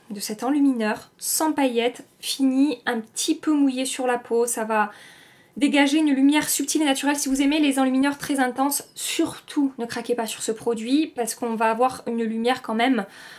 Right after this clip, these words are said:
assez subtile et naturelle. On peut moduler, je peux arriver à avoir quelque chose quand même d'assez glacé et d'assez intense sur la peau, mais il faudra y revenir quelques fois, mais de toute façon c'est pas ce que je recherche avec ce produit. En général ce que je fais c'est que je prends un pinceau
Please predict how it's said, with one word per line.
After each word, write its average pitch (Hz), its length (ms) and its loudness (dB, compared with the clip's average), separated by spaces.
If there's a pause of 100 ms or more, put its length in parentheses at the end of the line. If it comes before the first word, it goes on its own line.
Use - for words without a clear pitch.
(540)
assez 262 340 6
subtile 311 380 0
et 311 40 2
naturelle. 254 440 2
On 240 160 -2
peut 392 260 4
moduler, 285 500 2
je 208 140 -6
peux 254 140 -2
arriver 269 280 2
à 302 60 6
avoir 240 160 2
quelque 214 160 -4
chose 294 160 -4
quand 233 140 -2
même 262 140 2
d'assez 220 360 2
glacé 226 480 2
et 285 60 0
d'assez 214 240 0
intense 269 300 0
sur 269 140 0
la 226 120 2
peau, 277 200 0
mais 302 80 0
il 226 60 -4
faudra 240 240 -2
y 269 80 0
revenir 247 320 -4
quelques 240 260 -4
fois, 262 220 0
mais 208 120 -4
de - 40 -20
toute - 140 -16
façon 226 200 -6
c'est 214 120 -6
pas 269 100 -2
ce 269 60 -6
que 302 100 -6
je 254 80 -2
recherche 226 340 -4
avec 226 120 -6
ce 220 100 -2
produit. 220 440 0 (360)
En 233 60 -2
général 262 260 4
ce - 80 -6
que 311 80 -2
je - 60 -4
fais 370 100 -2
c'est 349 120 -4
que 285 80 -4
je - 60 -10
prends 247 140 -2
un 247 100 -2
pinceau 247 480 0